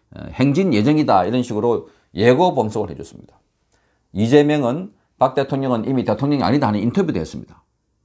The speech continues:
이재명은 박 대통령은 이미 대통령이 아니다 하는 뉴스 특보 인터뷰를 했습니다. 이 특보에 보면 육 차 촛불, 육 차 촛불, 뭐 일 차, 이 차 이래가지고 완전히, 어, 무슨 축제처럼 이렇게, 에, 하고 있습니다.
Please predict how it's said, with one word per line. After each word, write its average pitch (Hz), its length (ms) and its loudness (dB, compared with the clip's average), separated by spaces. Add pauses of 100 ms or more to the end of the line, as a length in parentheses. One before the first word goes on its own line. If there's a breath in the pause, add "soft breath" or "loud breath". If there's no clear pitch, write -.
(540)
이재명은 107 480 -2
박 120 160 0
대통령은 117 460 -2
이미 117 180 0
대통령이 110 400 -4
아니다 90 260 -4
하는 87 320 -6
뉴스 120 260 -2
특보 151 520 -2 (460)
인터뷰를 107 340 -6
했습니다. 98 260 -6
이 127 60 -6
특보에 165 300 0
보면 127 400 0 (420 soft breath)
육 185 180 -2
차 190 200 0
촛불, 80 500 -6 (500)
육 131 120 -4
차 127 160 -6
촛불, - 380 -12
뭐 76 240 -10
일 160 180 0
차, 185 220 0
이 101 140 0
차 131 180 -2
이래가지고 101 420 -2
완전히, 117 580 -2 (260 loud breath)
어, 62 300 -16
무슨 101 260 -6
축제처럼 214 760 -2
이렇게, 110 340 -8
에, 139 80 -10 (520 soft breath)
하고 67 200 -10
있습니다. - 340 -20